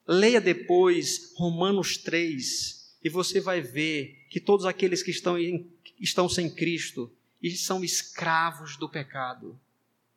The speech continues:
E você não tem como se libertar por você mesmo. Não tem. Ele pode te libertar.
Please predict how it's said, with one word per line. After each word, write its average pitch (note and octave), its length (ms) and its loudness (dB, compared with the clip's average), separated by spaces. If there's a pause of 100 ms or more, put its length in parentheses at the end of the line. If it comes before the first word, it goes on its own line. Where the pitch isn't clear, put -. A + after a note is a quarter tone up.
(920)
E C#3+ 80 -4
você D3 280 -2
não D3+ 180 -2
tem C#3 180 -6
como C3 220 -6
se - 140 -8
libertar A#2+ 480 -6
por A2+ 180 -12
você A2+ 260 -10
mesmo. F#2+ 460 -12 (920)
Não C3+ 280 -4
tem. C3 340 -10 (1400)
Ele D3 340 2
pode A#2 480 0
te - 140 -6
libertar. A2 720 -8